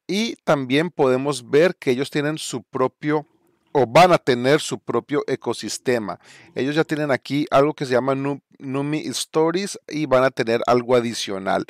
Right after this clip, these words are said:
Entonces, esta plataforma, s-, no sé si ustedes se acuerdan, pero cuando hicimos la testnet,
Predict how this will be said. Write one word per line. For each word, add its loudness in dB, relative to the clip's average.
Entonces, 0
esta 4
plataforma, 4
s-, -6
no 0
sé 0
si -4
ustedes 2
se 2
acuerdan, 4
pero 0
cuando 0
hicimos -4
la 4
testnet, 0